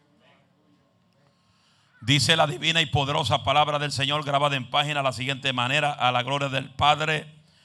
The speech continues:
del Hijo y del Espíritu Santo. La iglesia que le encanta el fuego dice: "Yendo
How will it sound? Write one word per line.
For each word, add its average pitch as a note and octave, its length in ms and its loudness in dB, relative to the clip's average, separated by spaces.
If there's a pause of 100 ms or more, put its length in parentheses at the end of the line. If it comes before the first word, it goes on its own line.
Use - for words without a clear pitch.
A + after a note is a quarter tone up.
(360)
del C3 300 0
Hijo D#3 520 4
y C#3+ 120 0
del C3+ 160 0
Espíritu D3 520 -2
Santo. D#3+ 320 2
La A3+ 100 -6
iglesia D#3 320 0
que D3 100 0
le D3 80 -2
encanta D3 340 0
el C#3+ 80 -2
fuego D3+ 420 0
dice: G3+ 640 6 (2250)
"Yendo B3 560 2